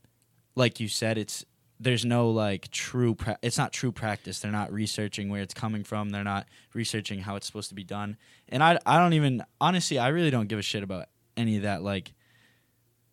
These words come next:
I just want people to be happy, so do whatever that is. But I do get what you're saying, where, like,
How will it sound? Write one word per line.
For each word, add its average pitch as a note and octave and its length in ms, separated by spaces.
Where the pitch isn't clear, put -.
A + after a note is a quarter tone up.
I C#3+ 100
just D#3+ 100
want D#3 160
people C3 220
to G2+ 60
be F#2 100
happy, G2+ 340
so G2+ 160
do G2 200
whatever G2+ 280
that F#2+ 240
is. F#2 240
But F#2+ 140
I F#2 100
do A2+ 240
get G2+ 160
what F2 80
you're F#2+ 120
saying, G2 320
where, F#2+ 120
like, F2+ 280